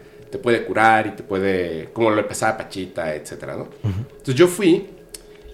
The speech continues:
Speaker 1: y la verdad es que <laughs> llegamos a una casa bien bonita, pero normal, o sea, era una casa así normal. Y este era un muchacho, así, pero era muy, muy joven. Y me acuerdo que era rockero. Así, estaba como con sus playeras, así, de heavy metal y todo. Y yo dije,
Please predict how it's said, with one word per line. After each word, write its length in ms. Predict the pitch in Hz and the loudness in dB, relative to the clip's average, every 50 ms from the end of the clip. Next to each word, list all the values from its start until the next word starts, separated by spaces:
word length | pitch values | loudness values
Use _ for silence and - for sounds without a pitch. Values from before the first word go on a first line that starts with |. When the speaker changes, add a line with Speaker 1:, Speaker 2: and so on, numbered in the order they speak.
| - - | -6 -4
Speaker 1:
y 320 | 127 127 123 123 123 123 | 0 0 2 4 4 6
la 100 | 120 117 | 6 6
verdad 160 | 120 131 139 | 6 6 6
es 60 | 139 - | 4 2
que 320 | - 156 147 143 - - - - - | 0 0 0 -2 -4 -10 -14 -8 -4
<laughs> 160 | - 147 123 | -4 -2 0
llegamos 280 | 127 123 131 143 139 - | 2 4 4 4 2 2
a 40 | 151 | -2
una 100 | 151 147 | -2 -2
casa 240 | 147 135 - 139 | -2 -2 0 0
bien 180 | 131 135 139 139 | 0 2 2 2
bonita, 420 | 139 135 139 135 - 165 185 - | 2 2 2 0 0 -2 -2 -2
pero 140 | - 151 143 | 0 2 2
normal, 340 | 135 139 143 151 185 208 202 | 4 4 4 4 4 4 2
o 40 | 175 | 2
sea, 100 | - 175 | 2 2
era 60 | 175 190 | 4 4
una 100 | 190 185 | 4 2
casa 180 | 180 160 160 | 0 -2 -6
así 160 | 160 160 165 160 | -6 -4 -2 -2
normal. 440 | 156 151 147 147 151 180 185 - - - - - - - - - - - - - | 0 0 2 2 0 0 -2 -6 -12 -20 -20 -20 -20 -20 -20 -20 -20 -20 -6 -2
Y 100 | 127 147 | 0 0
este 340 | 143 143 - 170 165 165 156 | 2 2 2 0 2 2 2
era 80 | 147 | 0
un 80 | 156 160 | 0 0
muchacho, 500 | 151 135 - 160 - - - 156 151 - - | -2 -4 -6 -10 -12 -12 -10 -10 -10 -10 -10
así, 160 | 127 120 - - | -12 -10 -6 -2
pero 180 | 165 151 151 | 0 2 2
era 160 | 156 160 170 165 | 2 2 0 0
muy, 240 | 160 151 160 160 156 | 0 0 2 2 2
muy 100 | 165 160 | 2 0
joven. 440 | 160 - 160 156 151 156 160 - - | -2 -4 -4 -2 -2 -2 -4 -4 -4
Y 100 | 107 110 | -6 -6
me 120 | 113 113 120 | -4 -4 -4
acuerdo 220 | 120 151 147 160 156 | -4 -2 -2 -2 0
que 60 | 151 | 2
era 140 | 147 147 139 | 2 2 2
rockero. 380 | 127 113 - 139 131 127 127 - - - - - - - - - - | 0 -2 -4 -4 -4 -4 -6 -10 -14 -20 -20 -20 -20 -20 -20 -20 -16
Así, 360 | - 101 - 117 117 120 117 | -14 -12 -6 -4 -2 -2 -2
estaba 320 | 113 110 - 113 117 120 - | -2 -2 -2 -2 -2 -2 -2
como 400 | 131 117 104 98 95 87 - - | -4 -4 -4 -4 -6 -6 -8 -12
con 80 | - | -14
sus 120 | - - - | -16 -18 -14
playeras, 680 | - 95 92 85 90 95 98 101 98 101 92 92 92 92 | -12 -10 -10 -8 -6 -6 -4 -4 -4 -6 -6 -8 -10 -12
así, 180 | 87 - - 95 | -14 -14 -12 -10
de 100 | 92 90 | -10 -10
heavy 220 | - - 95 95 92 | -6 -4 -4 -4 -2
metal 320 | 92 92 92 - 104 120 | -4 -4 -6 -6 -8 -10
y 40 | 113 | -8
todo. 160 | - 104 107 | -6 -6 -6
Y 120 | 113 101 98 | -4 -6 -6
yo 80 | 101 101 | -8 -8
dije, 360 | 98 95 - 101 95 95 | -10 -10 -12 -12 -12 -12